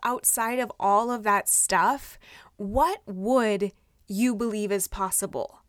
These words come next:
Like, what would you do? What would you say? If you knew what to do, what would you do? <laughs> I love that one. Whenever I'm talking to my mentors or,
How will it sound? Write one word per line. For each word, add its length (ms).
Like, 300
what 580
would 460
you 280
do? 580
What 280
would 200
you 120
say? 800
If 200
you 200
knew 800
what 420
to 140
do, 540
what 400
would 160
you 100
do? 240
<laughs> 0
I 100
love 280
that 180
one. 160
Whenever 360
I'm 280
talking 420
to 400
my 160
mentors 640
or, 220